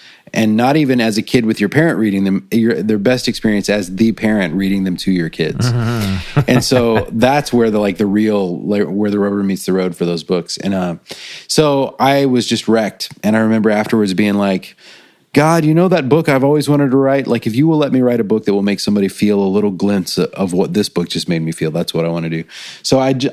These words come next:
Speaker 1: I wanted to tell a story that was an epic fantasy that
Speaker 2: Mm-hmm.
Speaker 1: would, um,
Speaker 2: Mm-hmm.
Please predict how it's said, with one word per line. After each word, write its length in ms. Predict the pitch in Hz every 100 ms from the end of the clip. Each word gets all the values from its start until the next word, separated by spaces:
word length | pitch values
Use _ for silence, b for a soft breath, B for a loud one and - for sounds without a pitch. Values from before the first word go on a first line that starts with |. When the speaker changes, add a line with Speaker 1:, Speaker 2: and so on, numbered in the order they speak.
| 127
Speaker 1:
I 60 |
wanted 360 | 131 143 160 170
to 80 | 143
tell 360 | - 143 139
a 100 | 95
story 400 | - - 139 143
that 180 | 131 127
was 360 | 120 117 - - - -
an 180 | 113 117
epic 300 | 104 117 127 - -
fantasy 600 | - - 131 139 - - - -
that 120 | 123
Speaker 2:
Mm-hmm. 460 | 117 135 131 98 104
Speaker 1:
would, 140 | 95
um, 260 | 95 90 110
Speaker 2:
Mm-hmm. 300 | 110 92